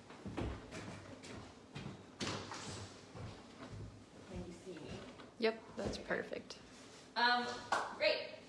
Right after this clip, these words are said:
Speaker 1: Uh, good morning, everyone. Welcome to the Palo Marin Field Station. We are here banding birds today. Um, our special topic for today is bird birthdays. Um, so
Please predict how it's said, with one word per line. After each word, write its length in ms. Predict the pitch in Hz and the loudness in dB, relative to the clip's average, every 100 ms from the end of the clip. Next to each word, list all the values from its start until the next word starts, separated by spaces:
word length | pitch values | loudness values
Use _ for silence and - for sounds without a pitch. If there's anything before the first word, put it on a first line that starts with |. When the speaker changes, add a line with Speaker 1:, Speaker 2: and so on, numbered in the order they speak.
| - | 6
Speaker 1:
Uh, 280 | 233 226 220 | 8 10 8
good 220 | 233 226 | 4 2
morning, 460 | 220 220 233 240 240 220 | 2 2 2 0 0 0
everyone. 600 | 226 233 226 220 214 254 | 0 0 2 2 2 0
Welcome 340 | 208 180 202 202 202 | 0 0 0 -4 -4
to 60 | |
the 80 | 202 202 | -6 -4
Palo 180 | 185 185 185 | -2 -2 -2
Marin 140 | 180 180 180 | -4 -6 -6
Field 280 | 175 170 - | -2 -2 -2
Station. 420 | - 170 190 226 226 190 | -4 -4 -4 -6 -4 -2
We 60 | 180 | 0
are 120 | 175 175 | -2 -2
here 140 | 180 170 170 | -4 -4 -4
banding 420 | 151 156 151 - - | -6 -6 -8 -8 -4
birds 320 | 185 226 226 - | 0 0 -2 -4
today. 420 | 254 233 247 320 - - - - - | -2 0 0 -2 -6 -12 -14 -14 0
Um, 300 | - 208 208 - - - - - | 4 6 4 -2 -8 -14 -16 2
our 320 | 220 240 233 - | 4 6 4 4
special 300 | 254 262 294 | 4 4 4
topic 300 | 262 240 247 240 | 4 6 4 0
for 100 | 233 196 | -2 -2
today 420 | 196 196 190 190 180 | 0 2 2 0 -2
is 120 | 175 | -4
bird 340 | 170 180 170 170 | -2 0 0 -2
birthdays. 560 | 160 170 - 202 294 - - - | -4 -4 -4 -2 -2 -4 -8 -2
Um, 240 | 190 185 180 185 | 4 4 4 -2
so 60 | 202 | 0